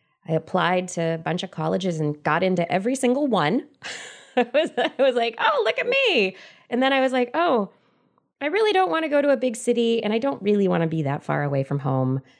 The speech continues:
but I wanted to be at least a little bit away from home." And U C Davis fit the bill entirely. It was, like, a good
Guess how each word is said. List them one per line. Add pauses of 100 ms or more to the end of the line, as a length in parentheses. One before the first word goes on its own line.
(120)
but
I
wanted
to
be
at
least
a
little
bit
away
from
home." (440)
And
U
C
Davis
fit
the
bill
entirely.
It
was,
like,
a
good